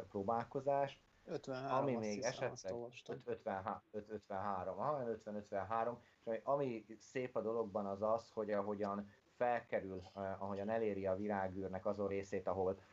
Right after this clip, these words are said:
Speaker 1: öm, pályára állnak ezek a kis műholdak, akkor fokozatosan szabadul fel ennek az S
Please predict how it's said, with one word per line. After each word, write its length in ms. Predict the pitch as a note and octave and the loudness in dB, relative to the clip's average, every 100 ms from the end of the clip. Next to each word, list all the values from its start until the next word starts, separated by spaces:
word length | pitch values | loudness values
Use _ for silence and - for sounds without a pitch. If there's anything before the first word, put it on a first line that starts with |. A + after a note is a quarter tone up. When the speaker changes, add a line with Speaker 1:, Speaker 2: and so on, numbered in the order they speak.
| - | -2
Speaker 1:
öm, 460 | G2 F#2 F#2 F#2+ - _ _ - | 2 4 2 0 -6 _ _ -2
pályára 420 | A#2+ A2+ G#2 G2+ | 2 4 4 2
állnak 320 | F#2+ F#2+ F#2 | 0 -4 -8
ezek 240 | F#2+ G2 F#2+ | -6 -6 -6
a 60 | |
kis 200 | F#2 - | -12 -10
műholdak, 640 | A2 A2 C3+ C3+ C#3 D3 - _ _ _ | -6 -2 2 4 6 4 0 _ _ _
akkor 320 | - - A#2 | -10 -4 -4
fokozatosan 920 | - D#3+ - A2+ A2 - G#2+ - G2+ G2+ | -2 -2 2 4 4 2 -2 0 0 0
szabadul 500 | G2+ G#2 G2 G2 F#2+ | 2 4 4 0 -8
fel 260 | G2+ G#2+ G2+ | -2 0 0
ennek 300 | F#2+ F#2+ G#2 | -2 -4 -4
az 140 | F#2+ | -2
S 100 | G#2 | -2